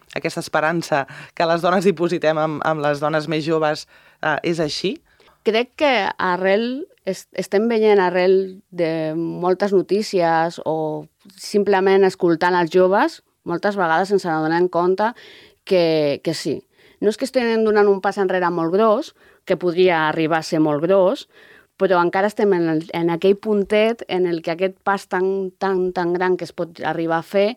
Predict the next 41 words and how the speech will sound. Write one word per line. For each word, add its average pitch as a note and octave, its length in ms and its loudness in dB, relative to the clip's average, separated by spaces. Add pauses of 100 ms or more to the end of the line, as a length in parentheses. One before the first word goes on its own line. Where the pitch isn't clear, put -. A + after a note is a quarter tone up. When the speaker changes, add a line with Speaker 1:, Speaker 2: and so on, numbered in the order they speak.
(380)
Speaker 2:
eh, D3+ 240 -6
no F#3 100 2
es - 140 -6
faci. C3 380 -8 (500)
Jo F#3+ 160 -2
crec G3+ 320 -2
que F#3+ 100 2
tenim F#3 240 4
que A3 120 -4
escoltar E3+ 560 0 (580)
també F3 320 2
molt E3+ 320 2
als D3+ 160 -2
joves, G3 380 0
però F#3 160 0
també E3+ 240 0
tenim F#3+ 260 2
que F#3 460 -2 (100)
fer G3 240 0
que F#3+ 140 0
ells G3 160 0 (100)
s'escoltin G3+ 720 -2
i E3 160 -8
que D#3+ 220 -4
ells, G3 180 -4 (160)
i F3+ 160 -2
arribar, F3+ 460 0 (260)
que G3 80 -6
això B3 180 -2
arribi F#3 400 2
a D3+ 140 2
ells, D#3 160 -6 (420)
perquè F3 220 -4
s'està F3+ 260 -4
lluitant G3 320 2
molt F#3+ 320 2
pel D#3 200 -2
tema E3 200 -2
de D#3 80 0
la D#3 80 0
igualtat, D#3+ 520 -2